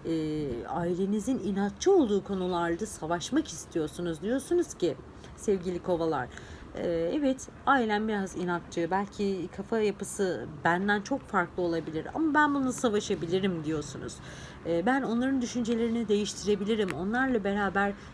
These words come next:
e, farklı şeyler düşünebiliriz." dediğiniz için... e, kafa yapısını değiştirmeye çalışıyorsunuz ve Eminlilikle ilerliyorsunuz.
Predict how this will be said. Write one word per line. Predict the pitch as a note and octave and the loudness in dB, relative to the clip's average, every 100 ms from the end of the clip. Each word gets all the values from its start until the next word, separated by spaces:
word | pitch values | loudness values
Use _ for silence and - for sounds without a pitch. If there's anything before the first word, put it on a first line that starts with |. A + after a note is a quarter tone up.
| - | -2
e, | E3 E3+ D#3+ D#3+ D#3+ D3+ - A2+ A#2+ - - - | 2 2 0 -2 -4 -4 -4 -4 -4 -6 -10 -8
farklı | F3+ - F4 | -6 0 0
şeyler | - C4 G#3 F#3+ F3 | 2 2 4 4 2
düşünebiliriz." | - A3 G#3+ F3+ A3+ A#3 F3 G3+ | -2 0 0 0 0 0 0 0
dediğiniz | F#3+ G#3 A3+ G#3 | 0 0 0 -2
için... | G3 - A3 - - - - | -4 -4 -4 -6 -16 -10 -2
e, | E3 D#3+ D#3 D3+ - - | 0 0 -2 -4 -8 -10
kafa | F3+ E4 | 2 6
yapısını | F#4+ C4 G3+ - G#3 F#3 | 6 6 0 0 0 2
değiştirmeye | F3+ E3 - E3 F3 G#3 | 0 0 -6 -6 0 2
çalışıyorsunuz | B3+ G#3 E3+ - E3 - E3+ E3+ - - - - - | 2 -2 -4 -4 -4 -4 -8 -8 -10 -14 -12 -6 2
ve | A3 A#3 - - - F#3 | 4 4 0 -4 -4 0
Eminlilikle | G3 A3+ G#3+ A3 C4+ - A#3 | 2 4 2 2 0 2 2
ilerliyorsunuz. | G3 F#3+ F3+ G3 B3 B3 F#3+ E3+ | 4 6 6 4 2 0 -4 -4